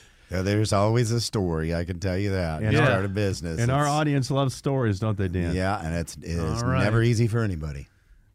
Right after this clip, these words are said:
Speaker 3: Okay, well, let's, let's see if I can shorten this down to about forty-five minutes for you guys. No,
Speaker 2: Okay.
Speaker 3: I'm kidding.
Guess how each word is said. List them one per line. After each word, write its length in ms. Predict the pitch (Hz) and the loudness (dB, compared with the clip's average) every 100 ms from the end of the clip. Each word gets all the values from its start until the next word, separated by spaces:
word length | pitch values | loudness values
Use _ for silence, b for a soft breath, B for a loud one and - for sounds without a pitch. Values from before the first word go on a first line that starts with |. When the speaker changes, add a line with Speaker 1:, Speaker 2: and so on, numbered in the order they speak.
| 120 | -8
Speaker 3:
Okay, 300 | 117 123 104 | -4 -2 -2
well, 140 | 107 | -4
let's, 360 | 120 127 - - | -4 -6 -10 -12
let's 160 | 127 127 | -10 -6
see 100 | 151 | -6
if 120 | 135 | -4
I 60 | 139 | -6
can 160 | 135 | -6
shorten 320 | 113 127 120 113 | -8 -8 -8 -6
this 140 | 110 | -6
down 260 | - 110 110 | -6 -4 -4
to 60 | |
about 240 | 110 101 - _ _ _ _ _ 147 - | -4 -6 -8 _ _ _ _ _ -20 -6
forty-five 480 | 123 110 101 98 117 | -2 -2 -2 -4 -2
minutes 340 | 95 - - | -4 -6 -8
for 160 | - - | -6 -4
you 80 | - | -4
guys. 360 | - - 107 117 | -4 -4 -8 -6
No, 80 | |
Speaker 2:
Okay. 60 | 120 | -6
Speaker 3:
I'm 80 | 127 | -6
kidding. 300 | - 104 | -6 -8